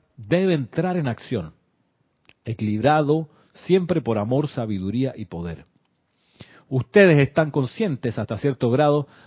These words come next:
de los momentos en sus cuerpos causales, esos regalos y actividades de la luz para los cuales tienen una afinidad o sentimiento compatible.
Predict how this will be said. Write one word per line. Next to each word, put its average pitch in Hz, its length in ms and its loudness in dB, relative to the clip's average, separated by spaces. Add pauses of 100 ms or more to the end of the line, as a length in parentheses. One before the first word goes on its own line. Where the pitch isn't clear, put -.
de 175 100 0
los 185 100 2
momentos 175 480 2
en 156 100 0
sus 139 120 0
cuerpos 165 320 0
causales, 101 580 -6
esos 104 240 -8
regalos 135 460 0
y 120 40 4
actividades 110 580 -2
de 104 100 -4
la 92 120 -4
luz 131 280 -2 (460)
para 165 220 4
los 135 180 2
cuales 147 320 4
tienen 147 280 0
una 135 220 0
afinidad 120 560 -2 (360)
o 123 140 0
sentimiento 113 580 -4
compatible. 87 800 -8